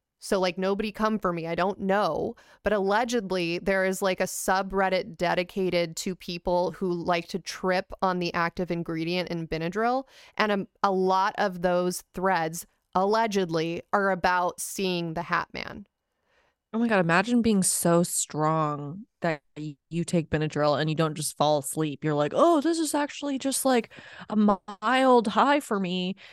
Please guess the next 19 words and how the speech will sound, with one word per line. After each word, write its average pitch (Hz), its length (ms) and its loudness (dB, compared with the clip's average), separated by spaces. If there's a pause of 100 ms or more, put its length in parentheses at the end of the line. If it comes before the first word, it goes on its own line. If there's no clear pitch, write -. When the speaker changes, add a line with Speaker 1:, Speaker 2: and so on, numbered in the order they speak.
(140)
Speaker 2:
and 190 320 4
I'm 214 100 2
having 220 240 2
a 214 80 0
great 208 380 2
time 226 360 2
meeting 214 280 0
with 202 100 -2
this - 240 -6
man 196 400 0
in 185 100 -2
his 185 220 2
cool 202 340 0 (280)
hat." 175 560 0 (360)
Speaker 1:
Right? 247 300 0
Yeah. 269 280 2
Like, 226 260 0
so 277 220 0
again, 262 420 0